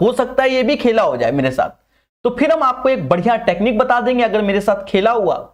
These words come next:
ये निपट गया, ये निपट गया, मतलब अब ये आना चाहिए, यही ना। सी बराबर ज़ीरो रखा, सी बराबर ज़ीरो रखा, तो देखो सी बराबर ज़ीरो से पहले समझना, सी बराबर ज़ीरो से,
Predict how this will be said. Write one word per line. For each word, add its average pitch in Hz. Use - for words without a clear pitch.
ये 170
निपट 277
गया, 170
ये 143
निपट 214
गया, 180
मतलब 302
अब 262
ये 202
आना 240
चाहिए, 226
यही 160
ना। 247
सी 330
बराबर 226
ज़ीरो 165
रखा, -
सी -
बराबर 180
ज़ीरो 139
रखा, -
तो 240
देखो 294
सी 302
बराबर 240
ज़ीरो 170
से 175
पहले 220
समझना, 254
सी 294
बराबर 208
ज़ीरो 151
से, 160